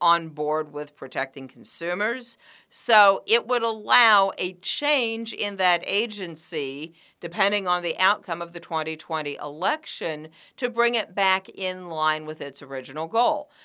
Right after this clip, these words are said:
Now, it will turn it more into, like, a political appointment, and so back and forth, depending upon who's in charge and what they want to have happen,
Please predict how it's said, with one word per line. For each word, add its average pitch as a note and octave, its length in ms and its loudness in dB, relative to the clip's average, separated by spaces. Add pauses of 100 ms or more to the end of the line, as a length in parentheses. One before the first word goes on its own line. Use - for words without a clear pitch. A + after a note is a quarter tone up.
(140)
Now, B3 340 6
it A3 280 4
will A3 240 2
turn G3+ 320 4
it F#3+ 100 0
more E3+ 300 0
into, D#3+ 180 -4
like, D#3+ 260 0
a D#3 60 -4
political D3+ 480 -4
appointment, D3+ 600 -4
and F3 100 -14
so F3 160 0
back E3+ 320 4
and G3 160 -6
forth, D#3 320 -2
depending D3+ 400 -4
upon C#3+ 340 -2 (280)
who's D#4 220 -2
in B3 140 -2
charge G3+ 400 6
and F3 100 -4
what F#3+ 160 2
they F#3 80 -2
want E3 260 -2
to F3 60 -8
have F3 220 2
happen, D3 540 0